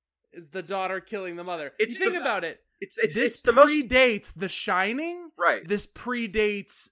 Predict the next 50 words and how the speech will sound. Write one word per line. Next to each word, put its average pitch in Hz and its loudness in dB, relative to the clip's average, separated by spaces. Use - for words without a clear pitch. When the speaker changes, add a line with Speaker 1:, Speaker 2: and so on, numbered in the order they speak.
Speaker 1:
The 180 -10
Exorcist. - -6
Speaker 2:
Yes. - 0
Speaker 1:
This 220 -4
is, 247 -8
so 262 -2
this 220 -10
is 233 -10
very 277 -6
likely 262 -6
the 185 -6
first 208 -2
of 185 -4
very 214 -6
many 185 -6
things. 156 -8
This 180 -12
is 180 -18
the 185 -12
first 214 -8
time 247 -8
zombies 202 -8
ate 165 -8
flesh 180 -6
Speaker 2:
Yes. 151 2
Speaker 1:
on 156 -6
film. 135 -12
Speaker 2:
This 156 -2
Speaker 1:
Most, 170 -6
a 160 -8
lot 170 -4
of 170 -16
people 151 -16
cite 139 -14
it 135 -20
that 104 -16
way. 131 -16
Speaker 2:
If 190 -2
you 208 2
actually 233 -2
go 151 0
back 147 6
and 147 -6
watch 147 -4
the - -16
trailers 139 -8
for 131 -2
this, 135 -2
uh, 127 2
movie, 139 -6